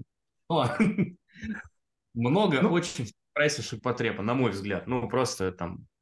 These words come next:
Speaker 2: потому что Китай дёшево, запихнули на полку-то, а
Speaker 1: Ну,
Speaker 2: авось
Speaker 1: давайте
Speaker 2: тут
Speaker 1: ещё раз, каждый, задача бизнеса — получать прибыль. Если они нашли эту возможность, люди покупают,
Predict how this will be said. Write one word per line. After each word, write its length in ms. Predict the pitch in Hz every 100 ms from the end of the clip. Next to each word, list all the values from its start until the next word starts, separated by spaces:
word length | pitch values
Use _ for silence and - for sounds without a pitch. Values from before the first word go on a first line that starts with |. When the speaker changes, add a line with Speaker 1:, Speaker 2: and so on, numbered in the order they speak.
| _
Speaker 2:
потому 260 | 104 110 113
что 160 | - -
Китай 340 | 104 131 107
дёшево, 460 | 117 160 160 123 104
запихнули 440 | 98 101 113 117 101
на 120 | 98
полку-то, 600 | 131 127 127 98 98 - - - -
а 80 | 180
Speaker 1:
Ну, 0 |
Speaker 2:
авось 260 | - 120
Speaker 1:
давайте 220 | 196 220 196
Speaker 2:
тут 20 |
Speaker 1:
ещё 180 | 185 185
раз, 160 | 143
каждый, 460 | 175 180 143 151 131
задача 440 | 135 156 156 139
бизнеса — 460 | 127 196 160 156 -
получать 420 | 113 113 143 139 -
прибыль. 340 | 117 98 95
Если 280 | 110 117 135
они 240 | 131 127
нашли 360 | 120 123 - 131
эту 160 | 123
возможность, 640 | 113 117 131 131 113 107 -
люди 220 | 117 113
покупают, 640 | - - 110 156 185 147